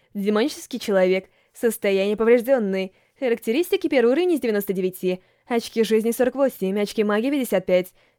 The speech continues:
Сила: двадцать пять. Выносливость: двадцать три. Проворность: десять. Интеллект: двадцать семь. Магия: двадцать пять. Ловкость: десять. Навыки: рисование: первый уровень. Компонирование: первый уровень. Магия воды: второй уровень. Алхимия: четвёртый уровень. Управление магией.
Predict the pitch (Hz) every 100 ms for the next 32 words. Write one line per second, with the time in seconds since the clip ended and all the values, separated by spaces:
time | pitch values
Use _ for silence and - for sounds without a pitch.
0 | - - 294 330 269 214 185 185 185 214
1 | 208 240 320 294 208 190 185 185 185 -
2 | _ 262 233 240 240 247 269 247 190 202
3 | 208 208 247 277 285 202 - 185 185 -
4 | _ 247 277 302 277 262 214 - 185 185
5 | - 208 208 - 233 220 262 - 180 -
6 | _ _ _ 240 269 359 349 311 269 254
7 | 254 262 277 302 220 190 196 _ _ 247
8 | 240 233 233 240 254 262 269 285 247 185
9 | 190 214 226 220 214 214 220 214 - 254
10 | 285 262 190 190 - _ _ 262 247 -
11 | 240 240 240 254 302 233 196 196 196 220
12 | 214 214 202 294 302 202 185 185 190 190